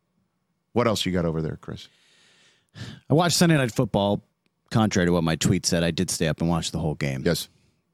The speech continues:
Speaker 2: I, I, I think Tua's awesome. He's playing so great right now.
Speaker 1: Yes.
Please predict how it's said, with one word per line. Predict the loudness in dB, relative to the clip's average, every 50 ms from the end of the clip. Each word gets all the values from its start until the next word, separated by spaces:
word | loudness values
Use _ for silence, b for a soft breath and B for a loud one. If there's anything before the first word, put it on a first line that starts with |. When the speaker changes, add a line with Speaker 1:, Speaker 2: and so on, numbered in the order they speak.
| _ _ _ -4
Speaker 2:
I, | -4 -4 -2 -2
I, | -4 -4 -2 -2 -2 -2 -2 0
I | 0
think | 0 0 0
Tua's | 0 0 2 0 0 -2 -6 -8 -8
awesome. | -8 -8 -6 -6 -8 -10 -12 -10 -6
He's | -4 -4 -2
playing | 0 0 0 0 0 0 0
so | 0 0 0 0 0
great | 0 -2 -4 -4 -4
right | -8 -12 -14
now. | -18 -20 _ _ _
Speaker 1:
Yes. | -4 -4 -4 -6 -8